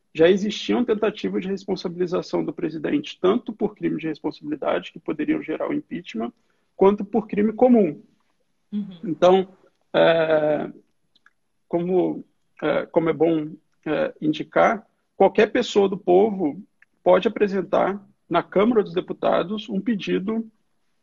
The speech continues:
Speaker 1: um pedido de impeachment do presidente da República. Então,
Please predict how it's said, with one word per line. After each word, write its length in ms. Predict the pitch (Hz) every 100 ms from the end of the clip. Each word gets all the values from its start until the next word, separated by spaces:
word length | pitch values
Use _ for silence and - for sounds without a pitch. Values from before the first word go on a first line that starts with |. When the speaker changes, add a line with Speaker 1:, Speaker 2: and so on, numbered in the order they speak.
| _ _ _ - _ _ -
Speaker 1:
um 80 | 165
pedido 320 | 196 196 185
de 100 | 220
impeachment 520 | 220 - 214 - 233
do 60 | 220
presidente 460 | 214 202 196 190
da 80 | 196
República. 640 | 208 - 233 156 147 -
Então, 400 | 170 160 165 156